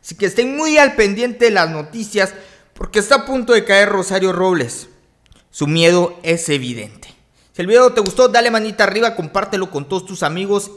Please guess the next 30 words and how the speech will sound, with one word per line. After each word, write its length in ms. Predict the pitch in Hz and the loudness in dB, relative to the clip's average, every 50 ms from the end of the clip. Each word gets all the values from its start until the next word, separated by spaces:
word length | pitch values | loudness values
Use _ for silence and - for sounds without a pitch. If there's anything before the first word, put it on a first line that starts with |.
| - - | -14 -10
y, 380 | 220 240 262 269 254 - _ _ _ _ _ - - _ _ _ _ | -8 -8 -8 -10 -12 -16 _ _ _ _ _ -20 -20 _ _ _ _
pues, 220 | - 214 233 226 226 | 0 0 0 2 2
si 80 | 214 | 2
eres 140 | 214 214 214 | 2 2 0
nuevo, 200 | 196 208 208 208 | -2 -2 -4 -6
suscríbete. 600 | 202 202 139 - - 170 170 160 143 - 143 - - | -6 -8 -12 -8 -4 -2 -2 -2 -2 -4 -6 -8 -8
Aquí 160 | 156 - 175 | -10 -8 -4
te 40 | 202 | -2
voy 100 | 202 185 | -2 -2
a 20 | |
dejar 260 | 180 196 190 196 - - | -2 -2 -6 -6 -8 -10
un 100 | 254 277 | -8 -4
video 200 | 294 269 247 233 | -2 0 0 0
para 160 | 240 202 190 | 0 -2 -2
que 80 | - 170 | -2 -2
lo 60 | 175 | 0
vayas 220 | 175 185 180 175 | 0 0 -2 -2
a 120 | 185 208 233 | -2 -4 -4
ver 80 | - - - - _ _ | -6 -10 -20 -20 _ _
y 60 | - 131 | -12 -10
aquí 460 | 131 - 214 214 202 - - - _ | -8 -6 -8 -8 -8 -12 -18 -14 _
otro 320 | - 208 233 226 - 185 180 | -4 -4 -2 -2 -2 -4 -2
video. 260 | 175 160 151 147 - - - - - - | -2 -2 -2 -4 -4 -6 -14 -20 -8 -4
Dale 220 | - 180 190 190 | -2 -2 -2 -2
click 300 | 190 196 214 208 - - | -4 -6 -6 -8 -8 -10
al 160 | - 135 135 139 | -10 -10 -10 -8
que 100 | - 113 | -10 -10
más 520 | 113 117 123 127 151 175 190 196 - - | -8 -8 -8 -6 -4 -4 -6 -6 -8 -6
te 80 | 247 247 | -6 -6
guste. 520 | 220 214 202 147 - - 127 117 - - | -6 -6 -10 -10 -10 -10 -12 -14 -14 -18